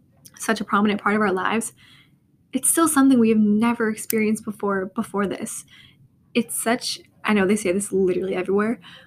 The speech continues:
but it's such an <laughs> unprecedented time. And, like, we never would have been able to account for this as just regular citizens and how we live our lives, so, and how much it would affect us. So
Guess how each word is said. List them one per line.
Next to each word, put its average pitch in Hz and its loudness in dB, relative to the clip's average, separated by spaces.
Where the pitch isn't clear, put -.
but 233 -2
it's - -4
such 247 2
an 254 2
<laughs> - -6
unprecedented 233 4
time. 190 0
And, 208 2
like, 208 0
we 226 4
never 214 2
would 214 4
have 208 0
been 214 2
able 196 0
to 196 -2
account 202 -4
for 208 0
this 190 -2
as 196 0
just 196 -2
regular 196 2
citizens 190 -2
and 202 0
how 202 0
we 190 4
live 240 0
our 202 2
lives, 208 -2
so, - -8
and 220 0
how 220 0
much 202 0
it 185 2
would 190 0
affect 208 -4
us. - -8
So 202 0